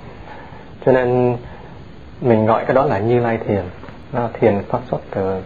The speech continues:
Đức Phật. Thế giờ khi mình nói đến, ờ, thiền tứ niệm xứ, tứ niệm xứ thì, ờ, nó được phát xuất từ cái kinh gọi là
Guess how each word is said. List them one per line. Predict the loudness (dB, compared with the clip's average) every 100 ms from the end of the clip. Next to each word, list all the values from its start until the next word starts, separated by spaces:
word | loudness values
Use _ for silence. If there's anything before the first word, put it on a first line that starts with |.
| -10 -18 -18 -18 -16 -16 -18 -18 -18 -18 -18 -18 -18 -20 -20 -20 -20 -16 -4
Đức | -2 0
Phật. | 0 -2 -14 -18 -18 -18 -18 -18 -18 -18 -18 -18 -18 -18 -18 -18 -18 -18 2
Thế | 4
giờ | 6 4 4 2
khi | 2
mình | 4
nói | 4 4
đến, | 4 4
ờ, | 4 4 0 -4 -12 -16 -18 -18 -18 -18 -18 -18 -18 -18 -18 -18 -18 -4
thiền | 2 4
tứ | 6
niệm | 4 4 2
xứ, | 2 2 -2 -12 -16 -18 -18 -18 -18 -18 -18 -18 0
tứ | 2
niệm | 4 4
xứ | 4 4 6
thì, | 6 6
ờ, | 4 2 2
nó | 2
được | 4 2
phát | 2 2
xuất | 2 2
từ | 2 4 6 4 0 -14 -16 -16 -16 -18 -18 -18 -18 -18 -18 -16 -16 -4 0
cái | 4
kinh | 4 2 -2 -10 -18 -20 -20 -20 -20 -20 -20 -20 -16 -4 0
gọi | 2 4
là | 4 2